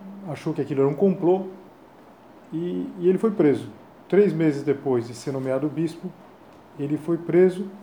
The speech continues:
e durante treze anos ele ficou preso. Ficou preso,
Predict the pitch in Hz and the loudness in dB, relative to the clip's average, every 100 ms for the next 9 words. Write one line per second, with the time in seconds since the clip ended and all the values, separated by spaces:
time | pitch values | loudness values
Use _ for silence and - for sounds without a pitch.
0 | - - - - - 160 180 202 196 170 | -20 -20 -20 -20 -12 0 4 4 4 2
1 | 214 247 170 175 202 208 196 - - 180 | 4 6 6 6 6 4 -2 -10 -14 -6
2 | 160 160 165 156 123 107 - - - - | -6 -4 -4 -2 -2 -2 -6 -18 -20 -20
3 | - - - - - - - - - 135 | -20 -20 -20 -20 -20 -20 -20 -20 -8 -6
4 | 135 143 139 | -2 -2 -2